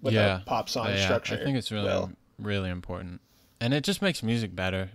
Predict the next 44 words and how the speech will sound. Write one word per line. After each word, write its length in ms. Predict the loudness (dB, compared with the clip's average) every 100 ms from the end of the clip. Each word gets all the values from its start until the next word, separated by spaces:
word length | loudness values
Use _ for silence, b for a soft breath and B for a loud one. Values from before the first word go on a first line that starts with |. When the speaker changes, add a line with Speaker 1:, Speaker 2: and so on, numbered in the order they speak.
| -16 -20 -10
Speaker 2:
uh, 220 | -6 -4 -2
in 80 |
my 180 | -2 -2
opinion. 480 | -2 -4 -4 -4 -8 -12
Like, 240 | -6 -6 -4 -4
I, 140 | -2 0
I 100 | 4
do 200 | 6 6
listen 360 | 4 0 -4 -2
to, 80 |
like, 360 | -2 -2 -2 -8 B B B B B B B B
some 260 | -4 -2 0
weird 360 | 2 2 0 -2
shit 320 | -2 -4 -2
that 140 | -6 -4
just, 260 | -6 -4
like, 240 | -4 -4 -6 _ _ _ _ _ -16
you 120 | -8 -6
know, 160 | -4
doesn't 420 | -4 -4 -2 -6 -4
follow 320 | -2 0 -2
any 160 | -2
rules, 480 | -4 -4 -4 -4 -8
but 300 | -8 -8 -8 -14 b b b -6
when 160 | -4
it, 180 | -4 -6 -12 -14
when 140 | -6 -6
it 60 |
comes 260 | -4 -4 -2
down 200 | -4 -4
to, 240 | -6 -6 -4
like, 400 | -4 -6 -12 -20 _ _ _ _ b b b b b b b
I'll 200 | -4 -2
go 140 | 2 4
back 220 | 2 0
to 80 | -6
Salem. 440 | -4 -2 0 -2 -4
Salem 360 | -4 -4 -4
does 180 | -4 -6
a 80 | -6
great 280 | -4 -4 -4
job 300 | -4 -4 -4
with 220 | -6 -6
it. 180 | -10